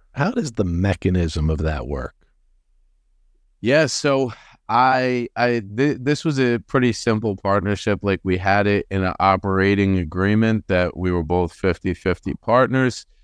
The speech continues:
Speaker 2: Um, and it just came to a point where, uh, you know, this guy,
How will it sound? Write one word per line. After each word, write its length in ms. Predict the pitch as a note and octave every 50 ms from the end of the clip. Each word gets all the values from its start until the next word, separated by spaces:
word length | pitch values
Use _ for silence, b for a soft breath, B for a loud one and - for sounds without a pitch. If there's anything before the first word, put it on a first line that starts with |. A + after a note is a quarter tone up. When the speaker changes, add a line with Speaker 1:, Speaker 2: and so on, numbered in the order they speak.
| _ _ _ _ _ -
Speaker 2:
Um, 480 | G2 G2 G2 F#2+ F#2+ F#2+ F#2+ G2 G2+ - -
and 120 | G#2 G#2+
it 140 | A2+ A2 G#2+
just 280 | G#2 D3 D3 - - - _ _ _
came 440 | - - B2 B2+ C3+ C#3 C#3 C#3
to 260 | - - - C3+ C3 A2+
a 40 | F#2+
point 520 | _ _ - - A2+ B2 C3 B2+ A#2+ - _ _ -
where, 920 | F#2+ G2 G2 G2+ G#2 G#2 G#2 G2+ G2+ G2+ G2 G2 G2 G2 F#2+ F#2 - - _ _ -
uh, 280 | - G2 G2 F2+ - - - _ _ _ _ _ _ _ _ _ -
you 160 | - C3+ B2+ B2+
know, 140 | C3 C3+
this 220 | C#3 C#3+ E3+ F#3+ -
guy, 380 | - G3 F3 E3+ F3 D#3+ -